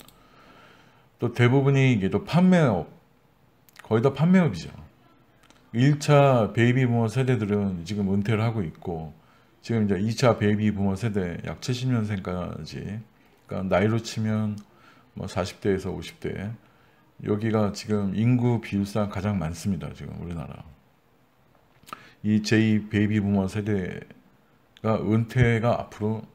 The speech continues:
뭐, 짧게는 십 년, 길어봐야 십오 년 후에는 은퇴를 할 거라는 거죠. 그러면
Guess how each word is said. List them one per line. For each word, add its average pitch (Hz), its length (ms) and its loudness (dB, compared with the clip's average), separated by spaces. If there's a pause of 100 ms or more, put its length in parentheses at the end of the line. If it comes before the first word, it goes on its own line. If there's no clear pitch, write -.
(140)
뭐, 80 380 -12
짧게는 110 380 -2
십 110 160 -6
년, 104 480 -8 (480)
길어봐야 92 440 0
십오 123 280 -4
년 104 160 0
후에는 87 480 -6 (760)
은퇴를 101 320 0
할 120 120 -2
거라는 95 320 -4
거죠. 71 200 -14 (800)
그러면 117 440 -2